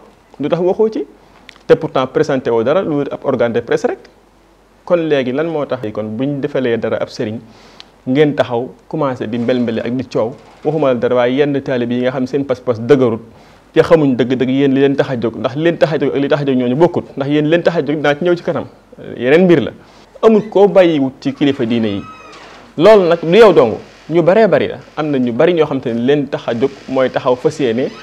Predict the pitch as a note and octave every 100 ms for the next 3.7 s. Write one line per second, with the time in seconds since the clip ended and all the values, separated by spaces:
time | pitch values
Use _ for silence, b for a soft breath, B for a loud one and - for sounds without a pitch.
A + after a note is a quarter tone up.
0 | B B B B2+ C3 C3+ B2+ B2 D3+ F3
1 | F#3+ D#3 D#3 C#3 C#3 B2+ B2 E3+ D#3 C3
2 | B2 A#2+ B2+ C3 C3 A#2 A2+ A2+ A#2 A#2
3 | B2 B2+ B2 C#3 A2+ B2+